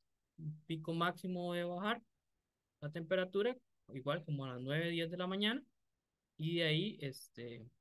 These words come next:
se comporta como hasta las cuatro, cinco de la tarde, lo que es este efecto. Esto es para la época seca.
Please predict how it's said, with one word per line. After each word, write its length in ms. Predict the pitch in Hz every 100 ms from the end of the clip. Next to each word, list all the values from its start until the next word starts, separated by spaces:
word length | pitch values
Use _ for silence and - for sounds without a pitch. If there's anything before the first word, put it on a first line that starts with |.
| _ _
se 420 | - 147 151 156
comporta 560 | 160 160 147 147 156 156
como 300 | 135 135 135
hasta 260 | 143 147
las 200 | 143 143 -
cuatro, 460 | 117 120 120 139 143
cinco 500 | - 131 127 - 135
de 60 | 139
la 160 | 147 156 _ _ _
tarde, 380 | - 175 185 214 - _ _ _ _ _ _ _ _ _
lo 440 | - 135 139 143 -
que 360 | 139 135 135 143
es 220 | 156 - -
este 320 | 123 120 -
efecto. 420 | 123 123 120 _ _ _ _ _ _ _ _ _ 147
Esto 260 | 160 160
es 120 | 175
para 260 | 175 170 151
la 160 | 120 113
época 320 | - - 143
seca. 260 | 214 214